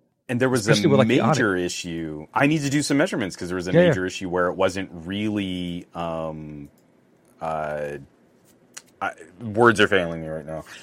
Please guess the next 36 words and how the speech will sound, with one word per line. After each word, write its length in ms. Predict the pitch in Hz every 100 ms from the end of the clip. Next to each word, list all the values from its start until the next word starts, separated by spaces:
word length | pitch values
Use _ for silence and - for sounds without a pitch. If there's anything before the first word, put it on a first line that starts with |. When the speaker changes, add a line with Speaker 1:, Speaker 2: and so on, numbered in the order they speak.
| - -
Speaker 1:
You 140 | 135
would 100 | 139
plug 240 | 147 151 139
in 120 | 117
a 40 |
really 300 | 95 98 95
high 200 | 90 92
quality 380 | 87 92 85 82
dac 380 | 82 80 76 -
and 80 | 90
it 100 | 82
wasn't 320 | 92 87 90
transferring 560 | 87 87 82 - 82 78
the 60 | 73
full 200 | 76 76
signal 440 | - 71 73 73
of 100 | 71
the 100 | 67
audio 340 | 76 78 71 69
file 280 | 69 71
you 140 | 69 67
were 120 | 64
playing. 360 | - 69 65 60
It 60 |
was 100 | -
still 160 | - 76
going 160 | 139
Speaker 2:
Yeah, 80 | 127
yeah. 60 | 101
Speaker 1:
through 100 | 76
the 200 | 73 73
Android 500 | 78 76 78 76 67
U 160 | 76 76
S 120 | -
B 260 | 80 73
audio 640 | 73 73 73 73 69 69